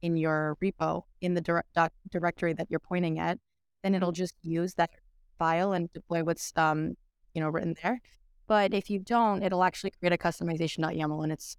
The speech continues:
like, backend, and then it'll just actually, um, recursively look for any yamls in that directory and, um, deploy them all. So that's how, that's the one that, like Stefan was saying, is gonna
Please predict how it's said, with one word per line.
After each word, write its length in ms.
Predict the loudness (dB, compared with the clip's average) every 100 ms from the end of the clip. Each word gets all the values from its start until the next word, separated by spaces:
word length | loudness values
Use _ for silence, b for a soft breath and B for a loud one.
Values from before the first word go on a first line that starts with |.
| -6
like, 140 | -6 -6 -16
backend, 400 | -18 -6 0 2
and 160 | 2 2
then 200 | 0 -2 _ _ _ 0
it'll 240 | 2 2 0
just 120 | 0
actually, 500 | -2 -2 0 0 0 0
um, 440 | 0 0 -2 -6 -14 _ -6
recursively 580 | -4 0 -2 -2 -2 -2
look 240 | 0 -2
for 140 | -2 -2
any 320 | -2 0 0
yamls 440 | 0 0 -2 -4 -4
in 220 | -4 0
that 240 | 0 -2 -4
directory 580 | -2 -2 0 0 0 -2 _ _ _ _ -2
and, 400 | 0 0 -2 -2
um, 240 | 0 0
deploy 300 | -2 -4 -4
them 160 | -4 -6
all. 140 | -10 -14 _ _ -20 -20 _ _ -2
So 320 | 4 4 4
that's 280 | 4 2 0
how, 300 | 2 4 4
that's 280 | 0 0
the 80 | -2 0
one 100 | 0
that, 120 | 0
like 160 | -2 -4
Stefan 260 | -4 -2
was 120 | -2
saying, 180 | -2 0
is 140 | 0 -2
gonna 180 | -4